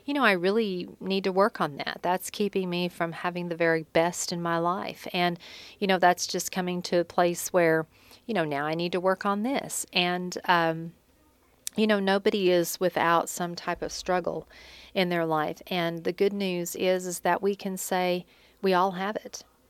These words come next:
You know, we, we all have something that we can be working on. And it's not a place where you have to stand up and confess, <laughs> you know, your issues, uh, that you have to say anything. If you don't wanna say anything, you don't have to say anything.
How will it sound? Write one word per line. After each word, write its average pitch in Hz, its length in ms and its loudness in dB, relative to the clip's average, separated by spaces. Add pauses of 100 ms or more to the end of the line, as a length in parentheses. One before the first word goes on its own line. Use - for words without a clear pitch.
(200)
You 196 120 -6
know, 180 180 -2
we, 180 160 -2
we 185 220 -4
all 185 260 4
have 185 220 -4
something 175 460 -6
that 160 120 -8
we 175 100 -4
can 175 160 -10
be 175 140 -4
working 170 420 -2
on. - 280 -8
And 160 360 -4 (440)
it's - 180 -2
not 175 160 4
a 196 60 -2
place 190 480 0
where 175 120 4
you 165 220 0
have 170 160 0
to - 80 -12
stand 175 340 -4
up 175 200 2
and 175 160 -8
confess, 175 840 0 (200)
<laughs> - 200 -20
you 208 200 0
know, 202 80 6
your 185 300 0
issues, 190 760 0 (520)
uh, 160 220 2
that 151 140 -4
you 185 120 -2
have 165 160 4
to - 80 -6
say 180 320 4
anything. 202 480 0
If 170 120 -4
you 214 60 -2
don't 277 80 -2
wanna 202 140 0
say 196 180 0
anything, 214 300 0
you 214 100 -2
don't 247 120 0
have 214 100 -2
to - 80 -10
say 285 180 -2
anything. 180 380 -10